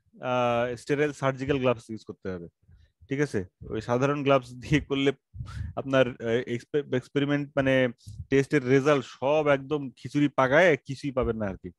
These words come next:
এটা একটা main important issue এখানে। আর যে কোনো, আহ, potentially contaminated মানে surface, আহ, সেগুলো খুব খেয়াল করতে হবে। মানে একটা, আহ, এই ডিএনএ lab যেটা, এটাকে একটা surgical, আহ, operating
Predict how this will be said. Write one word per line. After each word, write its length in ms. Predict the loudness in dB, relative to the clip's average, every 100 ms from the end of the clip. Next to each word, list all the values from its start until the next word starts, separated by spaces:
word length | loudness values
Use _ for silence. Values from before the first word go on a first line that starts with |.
| _ _ -10 -6 -4
এটা 240 | 0 2
একটা 280 | 2 0 -4
main 240 | 0 0 0
important 440 | 0 -2 -2 -10 -12
issue 220 | -6 -2
এখানে। 260 | -2 -4 -8 _ _ -20 -20 -4
আর 260 | 0 0 0
যে 100 | -2
কোনো, 340 | 0 0 -2 -6 -18 -6
আহ, 240 | 0 2
potentially 560 | 2 0 -2 0 2 2
contaminated 760 | 0 -4 -2 -2 -2 2 0 0 -6
মানে 180 | -4
surface, 420 | -2 -2 -2 -2 -6 -12 _ _ _ -18 -6
আহ, 240 | -2 -2
সেগুলো 300 | -2 -6 -6
খুব 140 | -6 2
খেয়াল 160 | 2
করতে 260 | 2 -2 -2
হবে। 160 | -2
মানে 180 | -2 0
একটা, 260 | 0 2 4 4 6 4 4 0 -8 -10
আহ, 420 | -6 -4 -4 -6 -10 -20 _ -14
এই 160 | -10 -10 -14 -20 -14 -10 -8 0
ডিএনএ 280 | 0 2
lab 220 | 4 2 2
যেটা, 260 | 0 4
এটাকে 300 | 4 4 2
একটা 340 | 2 2 2 2
surgical, 680 | 2 -4 -2 -2 0 0 -6 _ _ _ -8
আহ, 720 | -4 -2 0 0 0 0 -2
operating 460 | -2 0 0 -4